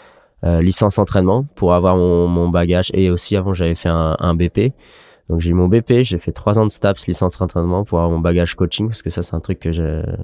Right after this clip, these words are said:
que j'ai, j'a-, j'affectionnais. Et après ça, j'ai fait trois ans de podologie.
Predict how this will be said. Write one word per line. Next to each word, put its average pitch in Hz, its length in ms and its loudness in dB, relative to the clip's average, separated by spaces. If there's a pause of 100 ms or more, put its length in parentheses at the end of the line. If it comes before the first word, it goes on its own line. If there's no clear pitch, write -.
(140)
que 87 80 -6
j'ai, 80 420 0
j'a-, 85 200 -4
j'affectionnais. 87 680 -2 (920)
Et 87 320 4
après 80 320 0
ça, 117 240 4
j'ai 98 160 0
fait 92 140 -2
trois 104 320 2
ans 101 40 2
de 98 40 -2
podologie. 90 540 0